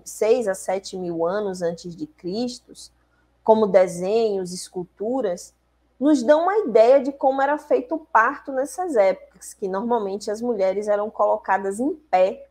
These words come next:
ou de cócoras, né? Nas, eh, comunidades indígenas mais tradicionais, ainda hoje as mulheres indígenas, elas fazem o parto na posição de cócoras,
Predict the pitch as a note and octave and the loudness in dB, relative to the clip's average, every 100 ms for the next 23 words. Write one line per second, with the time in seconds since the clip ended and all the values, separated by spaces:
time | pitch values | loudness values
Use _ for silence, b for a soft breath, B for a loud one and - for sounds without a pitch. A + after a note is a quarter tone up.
0 | _ A3 A3 C#4+ - G#3+ G#3 G#3 F#3+ D#3+ | _ 2 2 -2 2 8 8 6 -2 -2
1 | C#3 - - _ _ D3+ F3+ C4 b b | -6 -12 -20 _ _ -6 -6 -6 b b
2 | b F3+ F#3+ - _ _ - F3+ F3 A3 | b -8 -8 -10 _ _ -2 -2 -2 -4
3 | G#3+ G#3 F#3+ G3 G3 G3 F3+ F3+ F#3 F3+ | -2 2 2 2 0 -4 -4 -6 -6 -6
4 | F3 F3 A#3+ - G#3 G3+ G3+ F3+ F3 G3+ | -4 -6 -6 -8 -8 -8 -12 -6 -4 -4
5 | G#3 F#3 G3 C#4+ D#4 G#3+ F#3 G#3+ A3+ A3+ | -2 -4 -2 0 2 2 0 -2 -2 -4
6 | A3+ G3 G3 G#3 A3+ G#3+ F3+ G#3+ G3+ G3+ | -6 -4 -4 -6 -8 -8 -10 -10 -8 -8
7 | G3+ G3 G#3+ - - G3+ B3 C#4+ B3+ B3 | -4 -4 -4 -8 -2 0 0 -2 -6 -4
8 | F3 E3+ - - G3+ G3 G3+ G#3+ A3+ G3+ | -4 -4 -6 -12 -14 -8 -8 -8 -12 -12
9 | G#3 C4+ - G3 G3 - - D#3+ - | -12 -12 -2 0 0 -4 -12 -12 -18